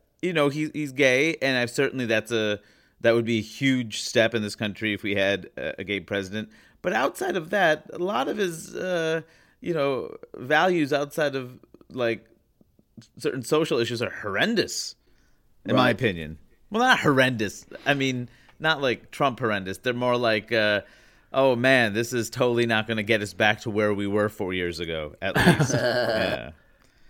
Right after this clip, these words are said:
Speaker 1: I find it really upsetting that Iowa and New Hampshire have so much power in determining the candidates for president.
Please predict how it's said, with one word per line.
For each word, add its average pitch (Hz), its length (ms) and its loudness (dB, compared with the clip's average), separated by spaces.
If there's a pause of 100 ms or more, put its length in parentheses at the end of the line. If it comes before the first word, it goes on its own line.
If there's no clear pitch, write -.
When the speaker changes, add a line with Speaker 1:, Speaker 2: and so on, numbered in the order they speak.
(600)
Speaker 1:
I 226 120 8
find 294 240 4
it 269 120 0 (160)
really 185 460 2
upsetting 143 680 0
that 117 360 2
Iowa 147 540 8
and 120 120 2
New 117 140 2
Hampshire 120 720 0 (360)
have 135 200 -2
so - 360 4
much 135 260 -2
power 120 340 4
in 117 140 -2
determining 113 680 -2
the 101 80 -6
candidates 113 520 -2
for 110 120 -6
president. 110 640 -4